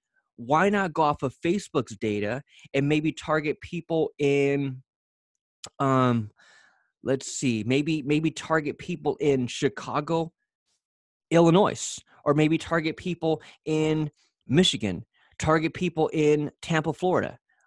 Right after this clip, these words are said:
right? So this right here, man, is super, super powerful. See all,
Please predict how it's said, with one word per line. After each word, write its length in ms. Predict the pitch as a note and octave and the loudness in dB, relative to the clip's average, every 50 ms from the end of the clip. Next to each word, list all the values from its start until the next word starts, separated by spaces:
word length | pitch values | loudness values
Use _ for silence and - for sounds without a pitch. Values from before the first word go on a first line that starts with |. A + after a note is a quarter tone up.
| _ - | _ 0
right? 280 | B2+ C#3 E3+ D#3 - _ _ _ _ _ | 2 2 2 0 -4 _ _ _ _ _
So 400 | - - - F#3 D#3 D3 - - _ _ _ - | -8 0 4 4 6 6 4 0 _ _ _ -12
this 360 | A#2+ A#2+ C#3+ F3 G3 F#3+ - | -2 4 4 4 4 4 2
right 200 | G3+ F#3+ F3 D#3+ | 0 -2 -2 -2
here, 260 | D#3 - F#3+ F3+ F3+ | -2 -2 0 0 0
man, 260 | D3+ D3 D3 D3+ D#3 C3+ | 0 0 -2 -2 -2 -2
is 220 | B2+ D3+ C#3+ - | -2 -4 -4 -4
super, 560 | - - - D#3+ D#3 - - D#3+ D#3 C#3+ - - | -6 -6 -4 -4 -4 -4 -4 -4 -4 -4 -4 -8
super 520 | - - - - C3+ B2 - C#3 C#3 C#3 - _ | -12 -12 -8 -6 -6 -6 -4 -4 -4 -4 -6 _
powerful. 580 | - - D#3 C#3+ D#3+ D#3 - - - D#2 - - _ _ _ _ _ _ | -10 -6 -4 -2 -2 -4 -4 -6 -10 -12 -12 -12 _ _ _ _ _ _
See 420 | - - - - - F3 E3+ D#3+ - - | -20 -18 -10 -6 -4 -4 -4 -4 -6 -4
all, 400 | C#3 D3 D#3 D#3+ E3 F3+ F3 | -2 -2 -2 -2 -2 -4 -8